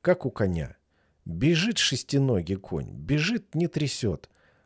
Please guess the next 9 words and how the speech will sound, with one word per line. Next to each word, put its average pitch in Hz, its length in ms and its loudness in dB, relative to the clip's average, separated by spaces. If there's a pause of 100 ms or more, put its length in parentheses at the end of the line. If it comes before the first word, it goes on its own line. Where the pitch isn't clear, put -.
(160)
будто 180 560 0
по 196 180 4
воздуху 101 520 2
летит. - 500 -12 (680)
Вмиг 98 640 0
домчались 90 540 -2
до 90 100 -6
картофельного 80 680 -6
поля. 69 440 -10